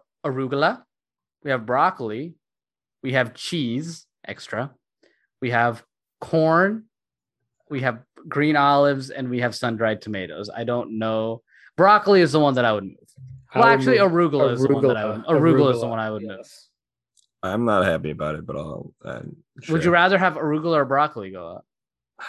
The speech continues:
Speaker 1: I think arugula is more fitting to pizza.
Speaker 3: Uh, yeah.
Speaker 2: Yes.
Speaker 1: In terms of just, like, as an accoutrement to the pizza world.
Speaker 3: Yeah, if, and if you throw it on top, you can get o-, take it off real easy.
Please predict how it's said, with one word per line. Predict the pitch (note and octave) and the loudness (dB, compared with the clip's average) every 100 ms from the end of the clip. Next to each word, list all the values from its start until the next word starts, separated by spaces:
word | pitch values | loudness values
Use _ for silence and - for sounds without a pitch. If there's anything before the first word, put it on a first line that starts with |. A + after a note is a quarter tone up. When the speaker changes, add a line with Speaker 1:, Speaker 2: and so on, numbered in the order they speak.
| - - - - _ _ _ _ _ _ _ _ _ _ _ _ - | -16 -18 -20 -20 _ _ _ _ _ _ _ _ _ _ _ _ 0
Speaker 1:
I | G#3 | 2
think | D4 A#3+ | 4 4
arugula | G3+ G#3 G#3 G#3+ F3 | 6 6 6 6 6
is | D3+ | 4
more | E3 D3+ | 0 0
fitting | - D#3+ D#3+ C#3+ - | -2 -2 -2 -4 -6
to | C#3 C3 C3 - _ _ _ | -6 -6 -10 -14 _ _ _
pizza. | - E3+ - E2 D2 - _ _ _ - | -10 -10 -10 -16 -18 -20 _ _ _ -6
Speaker 3:
Uh, | G2 F#2+ E2 | -2 -2 -4
yeah. | E2+ D2 D#2 E2+ _ _ _ _ _ _ _ | -6 -6 -8 -10 _ _ _ _ _ _ _
Speaker 2:
Yes. | C3 - - - | -16 -16 -20 -8
Speaker 1:
In | D3+ | -8
terms | C#3 E3 D3+ C#3 | -4 -4 -4 -8
of | A#2+ | -8
just, | D3 C#3+ - - | 0 0 0 -8
like, | B2+ A2+ G#2 _ _ _ _ | -8 -8 -10 _ _ _ _
as | C#3+ C#3 | -6 -4
an | C3+ | -4
accoutrement | A#2+ D3 C3 A#2+ B2 A2+ - | -8 -10 -8 -4 -4 -4 -10
to | C3 | -12
the | A2+ | -12
pizza | - A#2+ - | -12 -14 -10
world. | A2 B2 G#2 F2 _ | -6 -4 -4 -10 _
Speaker 3:
Yeah, | G#2+ F#2 F2+ F#2 | -4 -4 -2 -4
if, | - F#2+ - _ _ _ _ _ _ _ _ _ - | -6 -10 -14 _ _ _ _ _ _ _ _ _ -8
and | A2+ | -4
if | A2 A2+ | -2 -2
you | |
throw | G#2 G#2 | 0 2
it | F#2 | 2
on | F2 | 0
top, | F2 D#2+ D2+ | 0 -2 -2
you | C#2 | -8
can | D2 F2+ | -10 -10
get | - | -10
o-, | A1 - | -12 -10
take | - - | -10 -8
it | G#1+ | -10
off | - - | -12 -14
real | - - | -16 -14
easy. | - | -14